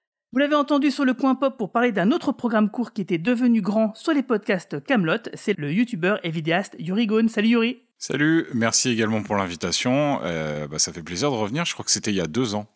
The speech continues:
Speaker 1: Ouais, c'est ça, ça fait déjà deux ans, et depuis le film est sorti. <laughs>
Speaker 2: Exactement.
Speaker 1: Et, et tu es reparti pour de nouvelles aventures, euh, podcastiques, euh, euh, et YouTube, euh, sur, euh, sur la route de Kaamelott le film deux, mais ça, je pense qu'on, on en reparlera à, à la fin du podcast.
Speaker 2: Oui, oui,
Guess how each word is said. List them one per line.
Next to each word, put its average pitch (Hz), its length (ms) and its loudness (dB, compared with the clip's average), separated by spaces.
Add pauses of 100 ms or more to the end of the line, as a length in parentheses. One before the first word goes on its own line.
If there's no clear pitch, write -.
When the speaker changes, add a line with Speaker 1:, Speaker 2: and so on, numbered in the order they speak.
Speaker 1:
Ouais, 190 220 2
c'est 226 100 -4
ça, 165 300 -2
ça 180 160 -8
fait 185 160 -4
déjà 185 320 0
deux 180 220 -2
ans, 156 180 -8
et 156 100 -2
depuis 175 300 0
le 196 100 2
film 196 240 2
est 180 60 2
sorti. 185 440 -8
<laughs> - 180 -20 (600)
Speaker 2:
Exactement. 101 520 -2
Speaker 1:
Et, 226 80 0
et 214 60 0
tu 254 140 2
es 254 40 4
reparti 233 460 0
pour 226 220 -2
de 202 120 2
nouvelles 226 400 2
aventures, 202 480 0
euh, 190 100 2
podcastiques, 208 680 -4
euh, 165 320 0 (320)
euh, - 140 -10 (100)
et 170 80 -2
YouTube, 196 420 0
euh, 165 140 2
sur, 165 240 -6
euh, 156 120 -2
sur 175 160 -4
la 160 120 2
route 185 160 -2
de 175 80 0
Kaamelott 190 320 0
le 180 80 0
film 180 240 0
deux, 180 120 -2
mais 185 120 0
ça, 202 140 -4
je - 80 -12
pense 214 180 -8
qu'on, - 160 -14 (160)
on 175 80 -4
en 170 40 -4
reparlera 175 600 0
à, - 40 2
à - 140 -6
la 160 80 -2
fin 220 140 -2
du 196 100 -2
podcast. 208 580 -4 (220)
Speaker 2:
Oui, 156 100 0
oui, 147 320 0